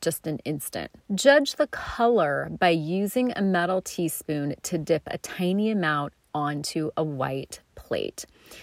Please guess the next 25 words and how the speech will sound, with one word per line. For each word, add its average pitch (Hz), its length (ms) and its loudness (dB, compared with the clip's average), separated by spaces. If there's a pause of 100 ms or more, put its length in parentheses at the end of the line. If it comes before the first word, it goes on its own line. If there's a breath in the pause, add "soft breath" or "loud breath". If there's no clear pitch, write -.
(160 loud breath)
And 165 160 2
those 160 300 2
tips - 320 -6
come 165 200 -4
courtesy 147 520 -4
of 139 80 -6
Tribune 143 420 -4
News 196 240 2
Service. 175 640 -2 (420 loud breath)
They're 160 440 4
posted 156 800 -4
to 165 240 -2
my 143 180 -2
February 143 600 -4
tenth - 680 -6 (360 loud breath)
blog 170 480 4
under 165 340 0
the 160 120 -4
headline, 147 500 -4
"Layer 165 320 0
Chocolate 156 480 -4
Caramel 151 420 -4
Cashew 202 480 -2
Tarts - 500 -6
at 135 220 -6